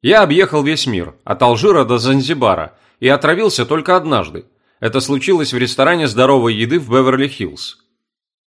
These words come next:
Три дня я лежал в кровати, потея и трясясь, пока наконец не обратился в скорую помощь.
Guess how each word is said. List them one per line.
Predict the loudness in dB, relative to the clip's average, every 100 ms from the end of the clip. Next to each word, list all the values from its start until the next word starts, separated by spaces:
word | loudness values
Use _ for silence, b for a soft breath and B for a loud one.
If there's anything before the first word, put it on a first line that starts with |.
| -4
Три | -2 -2
дня | 0 0
я | 0
лежал | 0 -2 -2
в |
кровати, | 0 2 2 0 -4 -8 b
потея | -4 -2 0 2 2
и | 2
трясясь, | -2 -4 -2 -2
пока | -2 -2 -2
наконец | -2 -2 -2 -2
не | -4
обратился | -2 -4 -4 -6 -6
в |
скорую | -6 -2 0 0
помощь. | -4 -6 -10 -20